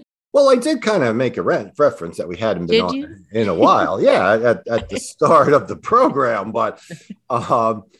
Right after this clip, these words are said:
Speaker 1: you know, like I said, um, you know, we, uh, we got away from doing them towards the second half of the year,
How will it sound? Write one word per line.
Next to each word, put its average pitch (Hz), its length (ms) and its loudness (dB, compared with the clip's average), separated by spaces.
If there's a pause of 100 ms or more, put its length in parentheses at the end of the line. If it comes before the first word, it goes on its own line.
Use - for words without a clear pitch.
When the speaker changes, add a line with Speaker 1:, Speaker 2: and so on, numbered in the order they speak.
(300)
Speaker 1:
you 143 160 -6
know, 95 240 -4
like 120 220 -2
I 131 80 -2
said, 139 340 -10 (140)
um, 87 560 -6
you 113 100 -2
know, 92 140 0
we, 95 280 0
uh, 87 200 0
we 95 100 -8
got 110 140 4
away 110 180 2
from 113 160 -8
doing 101 240 -4
them 92 140 -8
towards 90 240 -8
the 87 80 -16
second 82 300 -6
half 80 200 -10
of 78 80 -12
the 76 80 -8
year, 104 240 -8